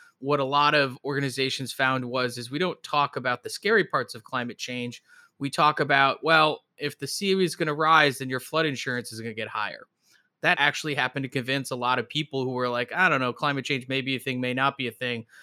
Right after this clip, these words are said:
But if you're telling my, my home insurance is gonna go up, my flood insurance is go up, I'm gonna start paying attention to this." So if we take that example to immigration,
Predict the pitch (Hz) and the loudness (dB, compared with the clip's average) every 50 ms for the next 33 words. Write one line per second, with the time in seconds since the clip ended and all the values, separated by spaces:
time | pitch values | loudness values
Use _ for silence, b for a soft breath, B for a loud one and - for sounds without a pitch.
0 | b b _ - 123 120 - 156 151 143 - 160 151 147 143 143 139 139 139 - | b b _ -8 -6 -4 -2 -2 0 2 2 2 2 2 2 2 2 2 2 0
1 | 120 131 131 127 143 143 139 135 117 - - 131 123 120 117 - 117 113 113 123 | 0 0 2 2 2 0 0 -2 -4 -4 -4 -4 -4 -4 -4 -8 -10 -8 -6 -6
2 | 117 110 123 120 120 110 117 113 - - 139 135 127 120 117 - 127 120 113 110 | -4 -2 -2 -2 -2 -2 -4 -6 -4 -4 -4 -4 -4 -4 -6 -8 -8 -8 -8 -8
3 | 113 107 - 120 117 117 117 110 - _ - 127 135 135 135 123 120 - - 131 | -12 -8 -6 -4 -2 -2 -2 -4 -6 _ -2 0 0 0 0 -2 -4 -4 -4 -4
4 | 117 120 - 127 120 113 113 - 120 113 - - 107 - - - - B B B | -6 -4 -6 -6 -6 -6 -6 -6 -6 -6 -8 -10 -14 -16 -18 -18 -18 B B B
5 | B B B - - 156 139 - 151 139 - - 196 190 190 - 185 160 151 135 | B B B 0 2 2 2 2 0 0 2 4 4 4 4 2 2 2 2 2
6 | 123 147 147 143 131 - 139 131 - - - 127 135 131 123 - 147 160 160 151 | 2 4 4 4 4 2 -4 -8 -6 -6 -6 -4 -4 -6 -4 -2 0 0 2 0
7 | - - 127 117 113 | 0 -2 -4 -4 -6